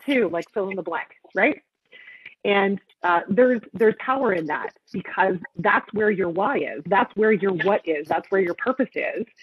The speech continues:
is in, in those little things that seem like light conversation and you could never make a career out of it. It's like,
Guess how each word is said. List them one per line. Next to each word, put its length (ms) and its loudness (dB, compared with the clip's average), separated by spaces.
is 200 6
in, 340 6
in 140 6
those 180 6
little 320 6
things 320 0
that 120 6
seem 200 2
like 360 2
light 500 4
conversation 1080 2
and 140 4
you 80 4
could 120 -4
never 280 4
make 180 6
a 60 4
career 420 6
out 180 4
of 80 -4
it. 160 4
It's 180 -2
like, 320 4